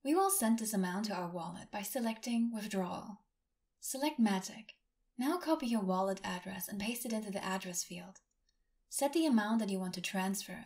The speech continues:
and then click on Submit. You will have to confirm the transaction with your email address and your phone number, or a two-factor authentication. Confirm the transaction, and then you can track your withdrawal status. Once the withdrawal is successful,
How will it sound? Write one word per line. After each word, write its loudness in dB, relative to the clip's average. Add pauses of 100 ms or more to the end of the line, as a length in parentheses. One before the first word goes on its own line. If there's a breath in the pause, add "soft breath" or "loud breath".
and -6
then 0
click -6
on 0
Submit. -2 (640)
You 0
will 4
have 0
to -6
confirm 0
the 0
transaction -2
with 0
your 0
email 2
address -4
and 2
your 2
phone 0
number, -6 (380)
or 2
a 0
two-factor -2
authentication. -8 (840)
Confirm 0
the 2
transaction, -2 (140)
and 6
then 4
you 2
can 2
track -2
your -4
withdrawal -4
status. -14 (200)
Once 2
the 4
withdrawal 4
is 0
successful, -4